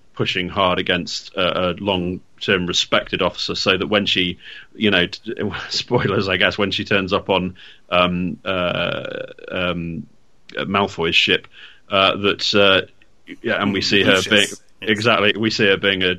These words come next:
Speaker 1: a dick and, you know, whatever else, and we're not surprised because, yeah, we know that she's got that about her. Or we see that prison's changed her or,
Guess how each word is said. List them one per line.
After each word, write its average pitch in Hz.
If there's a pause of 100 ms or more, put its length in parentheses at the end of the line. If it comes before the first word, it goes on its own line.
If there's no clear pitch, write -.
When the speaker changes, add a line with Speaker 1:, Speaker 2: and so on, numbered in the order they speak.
Speaker 1:
a 95
dick 92
and, 98
you 98
know, 101
whatever 98
else, 101
and 95
we're 104
not 98
surprised 104
because, 95
yeah, 117
we 101
know 107
that 104
she's 107
got 95
that 95
about 104
her. 85 (300)
Or 151
we 113
see 110
that 95
prison's 90
changed 131
her 85
or, 85